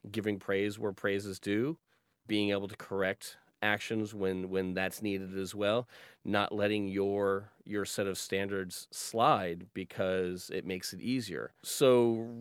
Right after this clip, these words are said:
relatability now for me has less to do with who I am and my background and who they are and they,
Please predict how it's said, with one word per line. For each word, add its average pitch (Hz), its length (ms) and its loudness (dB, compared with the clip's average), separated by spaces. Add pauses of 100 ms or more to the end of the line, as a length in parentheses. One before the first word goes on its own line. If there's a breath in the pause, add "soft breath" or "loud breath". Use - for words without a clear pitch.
relatability 123 800 4
now 117 440 2
for 101 200 -6
me 98 380 -4 (120)
has 190 460 0
less 165 320 -2
to 135 120 -10
do 131 340 0
with 110 540 0 (1040)
who 165 300 0
I 131 160 4
am 120 300 2
and 110 100 -2
my 127 180 2
background 113 540 -2
and 95 100 -6
who 120 180 -4
they 107 260 -2
are 98 260 -2
and 101 100 -4
they, 131 140 0